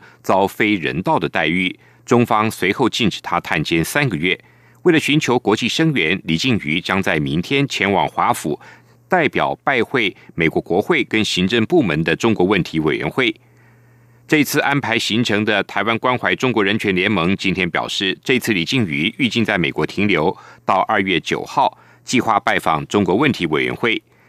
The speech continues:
至于其他美国行政部门，还在安排中。非政府组织N G O工作者李明哲，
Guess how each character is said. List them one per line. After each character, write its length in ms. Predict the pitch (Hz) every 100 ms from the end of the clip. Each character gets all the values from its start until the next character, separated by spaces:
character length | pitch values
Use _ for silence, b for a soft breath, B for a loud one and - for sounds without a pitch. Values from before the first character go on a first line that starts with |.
| b
至 140 | -
于 120 | 113 104
其 200 | - -
他 160 | 175
美 100 | 107
国 100 | 69
行 240 | 78 85 90
政 160 | 113
部 140 | 127 101
门， 300 | 76 71 -
还 240 | - 78
在 180 | 80 87
安 220 | - 87
排 200 | 85 73
中。 240 | 71 113 131 _ b b _ _ _ _ _ -
非 200 | 143 143
政 180 | 143 120
府 80 | 113
组 180 | 82
织 160 | 78 113
N 200 | 123 127
G 160 | 120 123
O 100 | 113
工 160 | 123
作 160 | 120 110
者 160 | - 82
李 100 | 78
明 160 | 87 135
哲， 260 | 87 82